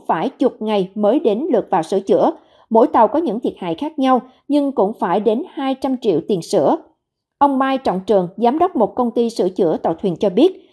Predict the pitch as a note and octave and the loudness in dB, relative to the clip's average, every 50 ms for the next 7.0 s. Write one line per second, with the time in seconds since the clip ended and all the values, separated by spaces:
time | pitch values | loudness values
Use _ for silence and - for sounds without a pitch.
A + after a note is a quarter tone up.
0 | _ - - C4+ D4+ C4+ - G#3 F3 F#3 G3 E3+ E3 A#3 - A3 B3 D#4+ D#4+ - | _ -6 -2 0 0 2 2 2 2 4 4 4 4 2 4 4 4 4 4 0
1 | A#3+ A3+ D4+ D#4+ D#4+ D#4 D#4 C#4 B3 A#3+ B3 C4+ C4 B3+ A3+ G3+ - - - - | 0 0 0 0 -2 -2 0 0 0 0 0 -2 -2 -2 -2 -2 -4 -4 -4 -4
2 | C#4 A#3+ A#3 - G3+ E3+ D#3 - - _ - - - A3 A#3 G#3+ A3 G#3+ D4+ D4 | -4 -4 0 0 0 0 0 -4 -10 _ -18 -8 0 2 2 2 2 2 0 0
3 | C#4 C4+ B3 A3+ G3 G#3 B3 C4 G#3+ G#3+ E3+ F#3 F#3+ G3+ F#3+ F3+ F3+ A#3+ A3 F#3+ | 0 0 0 2 2 2 2 2 2 2 2 2 2 0 0 0 0 -4 -4 -2
4 | F#3+ G#3+ G3 F3 E3 F#3 F#3+ G#3 G#3 - F3+ G3+ C#4 - F4+ C4 A#3+ A#3+ - - | 0 2 2 2 2 2 0 -2 0 0 -2 -2 0 0 0 0 0 -2 -2 -4
5 | F#3 F#3 - D#3+ G#3+ - C#4+ B3+ B3 - G#3 D#3 E3 - A#3+ D#3+ C#3 G3 B3 - | -2 0 0 0 0 0 -2 -4 -2 -2 -4 -4 -4 -4 -2 -2 -2 -2 -2 -2
6 | B3+ G#3+ G3 F3 D3 - A3+ A3+ G3+ F#3+ F#3+ G#3+ G#3+ G3 G3 F#3+ E3+ - - _ | -2 -2 0 -2 0 2 0 0 0 0 -2 -2 -2 0 2 0 0 0 -2 _